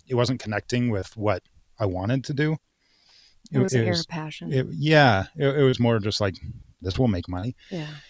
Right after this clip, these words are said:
Speaker 1: And I had done a lot of other things besides that, that never was really, like,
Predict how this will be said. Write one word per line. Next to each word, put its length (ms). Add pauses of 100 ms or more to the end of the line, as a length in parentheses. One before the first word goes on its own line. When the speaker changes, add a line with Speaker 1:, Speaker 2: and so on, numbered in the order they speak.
(200)
Speaker 1:
And 160
I 60
had 120
done 140
a 60
lot 220
of 100
other 180
things 320
besides 540
that, 220 (300)
that 280 (1300)
never 460
was 320
really, 400
like, 320